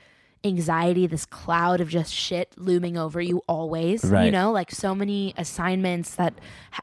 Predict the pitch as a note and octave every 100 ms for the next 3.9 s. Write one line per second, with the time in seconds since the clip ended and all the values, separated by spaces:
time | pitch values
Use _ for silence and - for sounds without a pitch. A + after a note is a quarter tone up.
0 | - F3+ F3+ F3 F3+ F3 F3 E3+ D#3+ F3+
1 | F3+ F3 F3 F3 F3 E3+ E3 E3 E3 D#3+
2 | D#3 - E3+ D#3+ - F3+ E3+ F3 E3+ -
3 | E3 D#3+ D#3+ D#3+ E3 E3 D#3+ D#3+ -